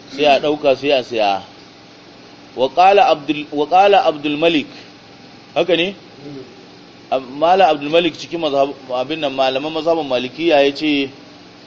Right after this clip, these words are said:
fi mali zauji, ina, ta rasu, ai abin tausayi ne. Miji zai sai mata likafani.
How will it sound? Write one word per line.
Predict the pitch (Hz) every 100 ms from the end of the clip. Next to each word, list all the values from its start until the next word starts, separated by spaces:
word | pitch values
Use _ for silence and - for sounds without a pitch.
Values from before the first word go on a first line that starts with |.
| - - - - -
fi | 147
mali | 156 156 156 127
zauji, | 127 131 120 117
ina, | 139 156 139 107 78 - - - - -
ta | 156 175
rasu, | 151 175 190 156 -
ai | 170
abin | 147 147 151
tausayi | 135 117 120 131 117
ne. | 85 - - - - - - - -
Miji | 180 165 156
zai | 147 160
sai | 151 151
mata | 143 135
likafani. | 110 131 120 98